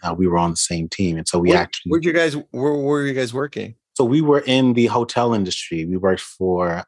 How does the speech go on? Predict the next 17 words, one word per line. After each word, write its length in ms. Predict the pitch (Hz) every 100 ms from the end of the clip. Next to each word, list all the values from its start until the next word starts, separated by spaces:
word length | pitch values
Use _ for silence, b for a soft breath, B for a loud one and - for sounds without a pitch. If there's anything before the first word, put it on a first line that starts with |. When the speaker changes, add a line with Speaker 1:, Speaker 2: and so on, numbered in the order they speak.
| -
Speaker 1:
um, 680 | 87 85 82 85 82 85 90 _ -
uh, 140 | 82 -
I 200 | - 101
H 360 | 98 95 - -
G. 360 | - 92 82
They 100 | 82
had 160 | 82 90
their 100 | 90
North 280 | 90 90 92
American 340 | 90 87 87
headquarters 540 | 85 87 - 87 82
here 160 | - 90
in 80 | 82
Atlanta. 480 | 85 90 92 85 85 B B B -
And 100 | 87
we 80 | 90
both, 320 | 92 90